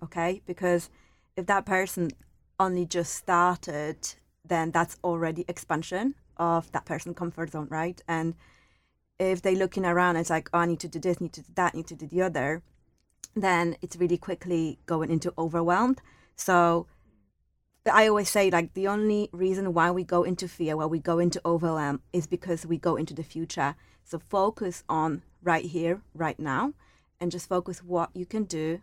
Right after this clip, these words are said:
right in this moment. And over time, your comfort zone expands.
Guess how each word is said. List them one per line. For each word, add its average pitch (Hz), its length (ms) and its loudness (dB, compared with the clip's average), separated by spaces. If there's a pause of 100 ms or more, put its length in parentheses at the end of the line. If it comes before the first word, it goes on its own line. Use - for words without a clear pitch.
(140)
right 160 280 -2
in 165 160 -2
this 156 220 -6
moment. 156 640 -6 (540)
And 175 240 -2 (120)
over 202 240 0
time, 185 440 0 (140)
your 196 220 0
comfort 202 400 -6
zone 170 220 0
expands. - 680 -2